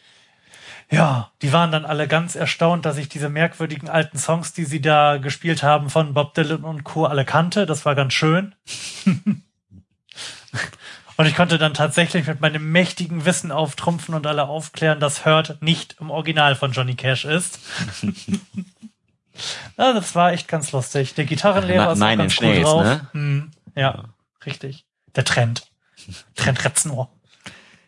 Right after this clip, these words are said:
Speaker 1: Hm. Ja, also ich hoffe, dass das ein bisschen hilft.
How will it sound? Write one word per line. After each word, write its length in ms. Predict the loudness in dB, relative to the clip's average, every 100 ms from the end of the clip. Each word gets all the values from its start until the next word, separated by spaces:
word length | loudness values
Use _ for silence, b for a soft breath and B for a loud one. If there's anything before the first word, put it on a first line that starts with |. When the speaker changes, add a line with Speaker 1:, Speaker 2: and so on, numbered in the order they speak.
| _ _ B B -10
Speaker 1:
Hm. 320 | 0 2 2 0 _ _ _ _ _ _ -20 B B B 2
Ja, 340 | 2 2 -6 -2
also 200 | 0 0
ich 200 | 2 2
hoffe, 200 | 4 4
dass 200 | 2 2
das 180 | -2 0
ein 160 | -2 0
bisschen 340 | -2 0 0
hilft. 580 | 4 4 4 0 -12